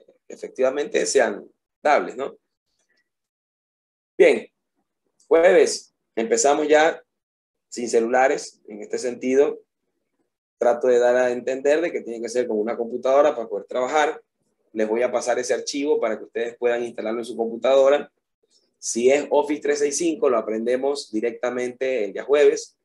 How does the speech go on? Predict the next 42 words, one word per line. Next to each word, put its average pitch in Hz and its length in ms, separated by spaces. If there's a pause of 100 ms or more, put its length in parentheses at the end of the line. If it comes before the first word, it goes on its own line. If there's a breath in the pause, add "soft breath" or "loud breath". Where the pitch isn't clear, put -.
(500)
Y 107 80
si 120 220
es 131 380
así 110 260
mismo, 131 500 (540)
eh, 104 680
dos 113 160
mil 123 120
diecinueve, 156 680 (100)
que 117 100
en 110 60
este 107 240
caso 127 480
no 113 320
tiene 127 320
Windows 120 300
diez 127 160
en 120 60
su 120 120
computadora, 143 560
entonces 110 360
puede 113 180
instalar 110 440 (460)
el 104 140
Office 104 220
dos 101 80
mil 101 100
diecinueve. 104 540 (1120)
Si, - 460
si, - 160
su 113 220
cam-, 113 320
si 113 180
la 107 160
característica 131 540
de 156 60
su 139 100
máquina 139 400
es 90 100
mucho 165 420
más 147 160
baja, 131 420